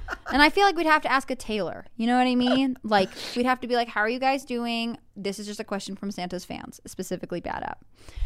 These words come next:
Speaker 1: Um, Devoured Ego says, "Hannah is dating for the Netflix and Disney Plus."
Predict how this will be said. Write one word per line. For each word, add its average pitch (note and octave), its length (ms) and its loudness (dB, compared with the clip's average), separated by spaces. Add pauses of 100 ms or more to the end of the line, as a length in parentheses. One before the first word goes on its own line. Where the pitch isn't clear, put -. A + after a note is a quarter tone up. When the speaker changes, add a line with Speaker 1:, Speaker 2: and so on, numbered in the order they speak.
(240)
Speaker 1:
Um, G#3+ 800 8
Devoured A3+ 320 8
Ego A3+ 160 2
says, G#3+ 200 0
"Hannah A#3 380 4
is A3 180 2
dating A#3 480 2 (240)
for G#3 420 2
the G3+ 160 -2
Netflix G#3 440 2
and G#3 160 0
Disney G3+ 260 0
Plus." F#3+ 360 2